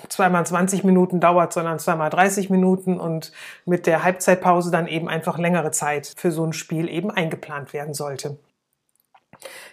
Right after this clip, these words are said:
Des Weiteren kannst du natürlich hier auch reinschreiben in so, in dieses Handout, wenn du beispielsweise, ähm, an bestimmten Tagen Unterstützung durch die Eltern brauchst, weil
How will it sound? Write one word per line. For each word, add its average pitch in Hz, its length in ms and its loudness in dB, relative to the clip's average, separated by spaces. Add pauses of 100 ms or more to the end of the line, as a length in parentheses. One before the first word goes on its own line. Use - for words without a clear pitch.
Des 185 160 -2
Weiteren 202 400 2
kannst 190 260 0
du 190 60 0
natürlich 175 420 -2
hier 196 440 0
auch 180 420 2
reinschreiben 185 1120 2
in 170 160 -6
so, 170 240 -4
in 170 100 -8
dieses 175 340 -6
Handout, 175 600 0
wenn 165 160 -6
du 165 80 -8
beispielsweise, 160 1080 -2
ähm, 165 280 -10
an 160 180 -6
bestimmten 175 460 -6
Tagen 165 360 -2
Unterstützung 165 600 -4
durch 156 180 -8
die 147 100 -8
Eltern 160 360 -2
brauchst, 143 400 -4
weil 147 400 -8